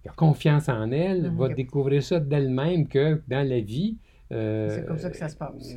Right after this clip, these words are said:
Speaker 1: on n'est jamais si bien <laughs> servi que par soi-même.
Speaker 2: Ah
Speaker 1: Si
Speaker 2: oui.
Speaker 1: ça fonctionne pas sans que j'intervienne, je le fais, puis ça marche.
Speaker 2: C'est tout.
Speaker 1: Alors, c'est pour ça qu'il y a un lien avec
Speaker 2: Ouais.
Speaker 1: le
Speaker 2: Elle attend pas que l'autre trouve la, la cachette pour, euh,
Speaker 1: <laughs>
Speaker 2: avoir
Speaker 1: Oui,
Speaker 2: son,
Speaker 1: c'est
Speaker 2: son
Speaker 1: ça.
Speaker 2: plaisir. Euh, elle sait où se trouve la, la
Speaker 1: C'est,
Speaker 2: clé
Speaker 1: c'est
Speaker 2: pour ouvrir
Speaker 1: ça,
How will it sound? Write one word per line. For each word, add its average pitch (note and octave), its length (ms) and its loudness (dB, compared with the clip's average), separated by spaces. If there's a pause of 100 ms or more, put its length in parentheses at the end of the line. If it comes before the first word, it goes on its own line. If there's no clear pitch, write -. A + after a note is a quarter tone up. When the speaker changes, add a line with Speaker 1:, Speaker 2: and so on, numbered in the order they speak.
(100)
Speaker 1:
on A#2+ 140 -4
n'est C3 120 2
jamais C#3 300 4
si D#3 160 0
bien D3+ 220 6
<laughs> - 20 12
servi D#3 420 6
que D#3 100 2
par C3 220 0
soi-même. C#3+ 280 2
Speaker 2:
Ah G3+ 80 2
Speaker 1:
Si F3 80 -2
Speaker 2:
oui. D3+ 60 0
Speaker 1:
ça D#3 140 4
fonctionne D#3+ 480 2
pas G3 180 2
sans D#3 160 2
que C#3 80 2
j'intervienne, C3 680 0
je A#2+ 160 4
le A2+ 120 2
fais, E3+ 260 -4
puis A#2+ 120 -10
ça C3+ 220 -2
marche. A2+ 480 -6
Speaker 2:
C'est F#3 160 -10
tout. E3 140 -10 (220)
Speaker 1:
Alors, A#2 240 -4
c'est - 60 -18
pour - 80 -20
ça F3 100 -2
qu'il A#2+ 240 -2
y A#2 320 -6
a A2 80 -2
un A2 60 -2
lien A2+ 300 -2
avec A#2+ 120 -2
Speaker 2:
Ouais. A2 140 -2
Speaker 1:
le G#2 340 -6 (320)
Speaker 2:
Elle D#3+ 80 -6
attend E3 260 -6
pas F3+ 140 -8
que F3+ 140 -12
l'autre F3+ 280 -6 (140)
trouve F3+ 380 -10
la, D#3 220 -6
la D3+ 120 -6
cachette E3 480 -12 (120)
pour, D3 260 -10
euh, C#3+ 40 -10 (160)
Speaker 1:
<laughs> D3+ 440 -2
Speaker 2:
avoir E3 60 -2
Speaker 1:
Oui, D#3+ 80 4
Speaker 2:
son, D#3+ 260 -2
Speaker 1:
c'est D#3+ 80 2
Speaker 2:
son D#3 160 -6
Speaker 1:
ça. D#3+ 80 0
Speaker 2:
plaisir. E3 580 -4
Euh, D#3 260 -8
elle D3+ 60 -8
sait G3 240 -6
où F3+ 80 -4
se - 120 -12
trouve F#3 300 -10
la, D3+ 200 -4
la D#3 160 -6
Speaker 1:
C'est, B2+ 180 4
Speaker 2:
clé - 160 -4
Speaker 1:
c'est - 240 0
Speaker 2:
pour D#3+ 80 2
ouvrir D3 200 2
Speaker 1:
ça, D#3 100 6